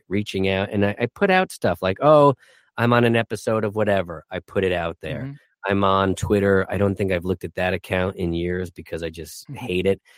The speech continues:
Speaker 1: Every time I go on
Speaker 2: Mm-hmm.
Speaker 1: Twitter, everyone's just mean. You know, I,
Speaker 2: Mm-hmm.
Speaker 1: I'm just trying to catch some giant scores,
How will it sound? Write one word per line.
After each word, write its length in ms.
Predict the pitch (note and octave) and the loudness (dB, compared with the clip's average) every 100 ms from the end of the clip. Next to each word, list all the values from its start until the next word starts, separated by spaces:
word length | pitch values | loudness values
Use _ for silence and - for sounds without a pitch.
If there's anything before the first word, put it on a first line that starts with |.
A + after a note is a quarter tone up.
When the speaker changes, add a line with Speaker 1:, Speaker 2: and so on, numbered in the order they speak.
| _ - | _ -4
Speaker 1:
Every 140 | F#3 | -2
time 200 | F#3 E3+ | 2 2
I 60 | C#3 | 4
go 160 | C3+ | 4
on 80 | C3 | 4
Speaker 2:
Mm-hmm. 100 | C#3 | 2
Speaker 1:
Twitter, 240 | - B2+ F#2 | -2 0 -2
everyone's 340 | G2 B2+ A2+ | 0 0 0
just 200 | B2+ A2 | -2 -4
mean. 480 | F#2 G2 B2+ F#2 D2 - _ _ - | -2 0 0 -2 -6 -12 _ _ -8
You 100 | F#2+ | -4
know, 320 | F2+ F2+ F2+ - C#3+ | -2 -2 -6 -6 -6
I, 60 | |
Speaker 2:
Mm-hmm. 180 | C#3 B2+ | -4 -4
Speaker 1:
I'm 80 | A#2+ | -4
just 140 | C3+ | -4
trying 220 | - C3 B2 | -2 2 2
to 60 | |
catch 300 | G2+ A2+ - | 0 -4 -4
some 140 | - F2+ | -4 -2
giant 400 | F#2+ G#2 A2+ F2 | 0 2 0 -2
scores, 580 | - E2+ D#2 D2 - | -6 -4 -4 -6 -12